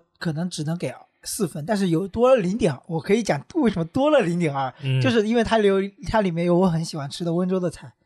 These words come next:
Speaker 2: 嗯。
Speaker 1: 有鱼饼，有鸭舌，
Speaker 2: 嗯。
Speaker 1: 我就很喜欢这一点，能吃到自己比较怀念的味道。
Speaker 2: 就是它的菜谱，其实一眼看上去就能看到温州菜的影子，
Speaker 1: 哎，对。
Speaker 2: 还是很明显的。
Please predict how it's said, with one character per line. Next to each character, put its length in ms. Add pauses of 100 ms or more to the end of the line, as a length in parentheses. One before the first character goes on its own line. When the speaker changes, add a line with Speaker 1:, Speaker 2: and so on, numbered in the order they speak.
(140)
Speaker 2:
嗯。 220
Speaker 1:
有 100
鱼 220
饼， 320
有 100
鸭 220
舌， 240
Speaker 2:
嗯。 60
Speaker 1:
我 60
就 140
很 100
喜 160
欢 140
这 80
一 100
点， 200 (360)
能 140
吃 160
到 320 (160)
自 100
己 160
比 120
较 320
怀 180
念 140
的 80
味 120
道。 220 (360)
Speaker 2:
就 140
是 300
它 160
的 180
菜 180
谱， 320 (280)
其 100
实 100
一 120
眼 120
看 160
上 80
去 80
就 140
能 100
看 160
到 120
温 120
州 120
菜 200
的 60
影 80
子， 40
Speaker 1:
哎， 60
对。 320 (300)
Speaker 2:
还 80
是 80
很 160
明 200
显 220
的。 80